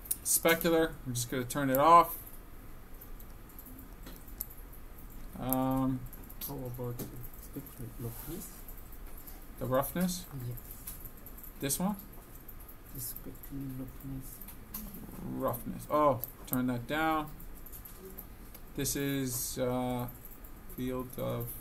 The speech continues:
Speaker 1: can't remember what I O R is. Let's see. Okay.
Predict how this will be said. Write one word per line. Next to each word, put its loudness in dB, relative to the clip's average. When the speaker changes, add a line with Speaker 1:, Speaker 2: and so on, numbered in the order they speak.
Speaker 1:
can't -4
remember 0
what -2
I -2
O 0
R -4
is. -8
Let's -2
see. -2
Okay. -6